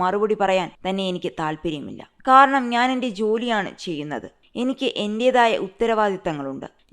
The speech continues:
ജീവിതത്തിൽ ബാധ്യതകളും കടങ്ങളുമൊക്കെയുള്ള ഒരാൾ തന്നെയാണ് ഞാനും. അതൊക്കെ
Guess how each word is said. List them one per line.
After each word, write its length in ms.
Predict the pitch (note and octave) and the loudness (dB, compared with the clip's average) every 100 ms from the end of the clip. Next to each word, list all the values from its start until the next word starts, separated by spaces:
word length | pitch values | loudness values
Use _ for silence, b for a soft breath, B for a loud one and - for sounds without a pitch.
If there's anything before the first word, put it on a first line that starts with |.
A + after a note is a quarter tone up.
| G3 | -10
ജീവിതത്തിൽ 500 | B3 C#4 C4+ C4+ A#3 - | -4 2 2 2 -4 2
ബാധ്യതകളും 600 | G#3+ A3+ B3 B3 B3 G#3+ - G#3 | 4 4 4 2 2 2 -2 -2
കടങ്ങളുമൊക്കെയുള്ള 920 | G3+ A3 A#3 A3 G#3 - A#3 G3+ F3 B B - | -2 0 -2 -2 -4 -2 0 0 -2 B B -2
ഒരാൾ 280 | A3 A3 G#3+ | 2 2 4
തന്നെയാണ് 480 | F#3+ G3 G#3 F3 D#3+ - D#3 | 0 0 0 0 -2 -8 -8
ഞാനും. 280 | C3+ C#3 - _ - A3+ | -8 -10 -16 _ -2 4
അതൊക്കെ 340 | C4 C4+ C4 | 4 2 -4